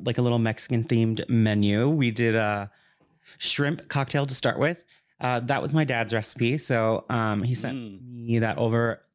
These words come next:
Speaker 1: and that was a big hit. I did my li-, own little tweaks on it a bit, but, uh, definitely was, like, hit home was what I was wanting, uh, to start the meal off with. And then we did, um, a,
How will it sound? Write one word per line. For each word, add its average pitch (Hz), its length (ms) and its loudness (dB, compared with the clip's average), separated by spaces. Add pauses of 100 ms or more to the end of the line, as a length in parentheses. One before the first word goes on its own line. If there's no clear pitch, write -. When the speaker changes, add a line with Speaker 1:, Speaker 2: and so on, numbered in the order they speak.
(160)
Speaker 1:
and 123 80 2
that 123 160 0
was 117 120 -2
a 107 40 0
big 107 220 -2
hit. 107 300 -2 (320)
I 143 60 -4
did 147 140 -2
my 156 140 0
li-, 143 180 0
own 139 160 2
little 123 180 2
tweaks - 300 -6
on 120 140 0
it 117 120 0
a 107 40 -2
bit, 117 320 -6
but, 110 260 -8 (840)
uh, 117 180 0
definitely 127 380 0
was, 110 180 0
like, 107 220 -4 (420)
hit 180 160 0
home 156 240 2
was 147 100 0
what 147 140 2
I 143 80 2
was 127 100 -2
wanting, 127 400 0 (360)
uh, 127 180 -2
to - 100 -4
start - 320 -2
the 131 60 0
meal 123 220 4
off 120 200 -2
with. 135 220 0
And 131 120 2
then 123 180 2
we 120 80 2
did, 117 320 0
um, 110 440 -2 (160)
a, 113 580 0